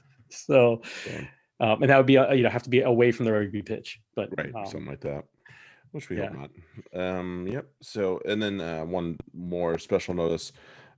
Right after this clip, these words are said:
Speaker 2: Uh, Sheedy's boot was on. I don't know if he missed the kick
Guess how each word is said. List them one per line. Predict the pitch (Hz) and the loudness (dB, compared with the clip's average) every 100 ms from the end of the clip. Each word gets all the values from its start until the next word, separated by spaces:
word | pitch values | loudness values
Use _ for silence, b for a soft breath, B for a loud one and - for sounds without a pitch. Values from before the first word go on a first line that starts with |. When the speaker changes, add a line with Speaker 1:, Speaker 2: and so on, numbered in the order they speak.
| - | -6
Speaker 2:
Uh, | 80 80 80 82 78 78 - - - - | 0 2 2 2 0 -2 -4 -8 -10 -8
Sheedy's | - 107 104 82 | -2 0 2 2
boot | 92 - | 0 0
was | - 71 | -4 -2
on. | 76 71 69 | 0 2 2
I | 76 | 2
don't | 78 64 | 0 0
know | 73 73 71 69 | 2 2 2 -2
if | 73 | -6
he | 76 | -4
missed | 76 73 - | -2 -2 -4
the | - | -8
kick | - | -14